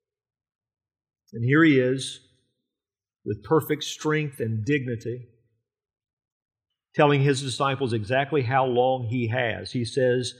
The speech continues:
"You know that after two days, the Passover is coming and the Son of Man is to be delivered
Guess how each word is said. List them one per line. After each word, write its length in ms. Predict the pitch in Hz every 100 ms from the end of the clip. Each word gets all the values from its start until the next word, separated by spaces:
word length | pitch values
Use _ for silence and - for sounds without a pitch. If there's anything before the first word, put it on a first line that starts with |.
| _ -
"You 220 | 127 139
know 220 | 139 127
that 120 | 123
after 300 | 123 120 131
two 360 | 113 - 156 135
days, 800 | 131 135 117 98 - 185 - - _ _ _ _ _ _ _ _ _ _ -
the 80 | 120
Passover 600 | 139 135 135 143 127 123
is 140 | 113
coming 280 | - 123 123
and 100 | 123
the 60 | 120
Son 220 | 147 127
of 60 |
Man 160 | 123 123
is 100 | 120
to 80 | 117
be 100 | 117
delivered 380 | 120 127 117